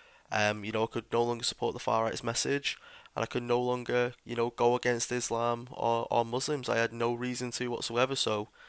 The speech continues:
um, that is, that is really why I did decide to walk away from the far right.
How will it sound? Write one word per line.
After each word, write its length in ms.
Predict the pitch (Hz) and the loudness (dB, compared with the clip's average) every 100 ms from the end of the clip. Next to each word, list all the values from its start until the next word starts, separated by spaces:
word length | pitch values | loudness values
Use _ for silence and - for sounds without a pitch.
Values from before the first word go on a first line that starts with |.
| - - - - | -20 -20 -20 -4
um, 360 | 104 107 107 120 | 0 0 0 -4
that 140 | - | -4
is, 160 | 113 - | -4 -6
that 160 | 110 | -6
is 100 | 113 | -6
really 160 | 117 120 | -4 -4
why 200 | 117 113 | -2 -2
I 40 | |
did 220 | 113 104 - | -2 -6 -6
decide 320 | 104 117 117 | -2 -2 -2
to 240 | - 117 | -4 -6
walk 260 | 117 120 - | -2 -4 -2
away 80 | 127 | -8
from 160 | - | -8
the 80 | 120 | -8
far 240 | - - | -2 0
right. 180 | 147 160 | 0 -4